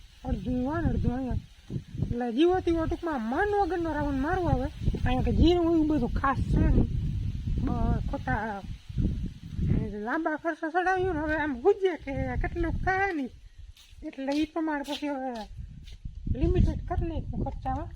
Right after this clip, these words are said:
એટલે એક રાઉન્ડ મારી દઈ થ્રીપનો. ગેલેલિયાનો રાઉન્ડ મારવો છે આમાં. લીધેલે પીળો આપણે ચારસો એમ એલ. હવે કદી મારી નીકી નથી થતું, નથી, લગભગ નહીં મારવાનું થાય.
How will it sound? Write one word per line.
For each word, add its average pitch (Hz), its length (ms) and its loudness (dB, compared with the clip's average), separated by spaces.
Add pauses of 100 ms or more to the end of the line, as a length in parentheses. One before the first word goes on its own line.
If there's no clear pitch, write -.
(1120)
એટલે 247 180 -8
એક 311 140 -6
રાઉન્ડ 339 320 0
મારી 392 220 0
દઈ 381 220 -2
થ્રીપનો. 330 380 -6 (1160)
ગેલેલિયાનો 349 600 0
રાઉન્ડ 370 340 2
મારવો 370 440 0
છે 302 120 -6
આમાં. 294 260 -2 (200)
લીધેલે 339 500 0
પીળો 285 300 -2
આપણે 254 240 -4
ચારસો 254 420 -4
એમ 240 140 -2
એલ. 302 100 -4 (840)
હવે 285 260 0 (540)
કદી 302 320 -6
મારી 269 300 0
નીકી 269 280 -4
નથી 247 200 -8
થતું, 202 260 -6
નથી, 220 540 -6
લગભગ 226 320 -6
નહીં 302 220 0
મારવાનું 214 320 -2
થાય. 233 200 -4